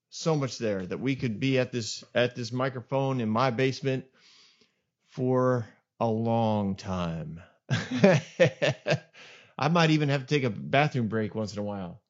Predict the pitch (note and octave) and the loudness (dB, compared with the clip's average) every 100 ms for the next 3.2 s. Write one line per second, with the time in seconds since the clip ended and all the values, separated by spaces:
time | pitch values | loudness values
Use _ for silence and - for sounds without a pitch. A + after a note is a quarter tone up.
0 | _ _ _ A#2 A#2+ C#3+ B2 G#2 G#2+ G2+ | _ _ _ -6 -2 2 0 0 -2 -2
1 | G2 F#2+ G#2 B2+ D3 D#3+ D3 C#3+ C#3 B2+ | -4 -6 -6 0 0 4 4 4 4 2
2 | C#3+ A2 F#2 - _ _ _ - A2 G#2+ | 2 0 -2 -12 _ _ _ -6 -4 -4
3 | F#2+ - | -6 -14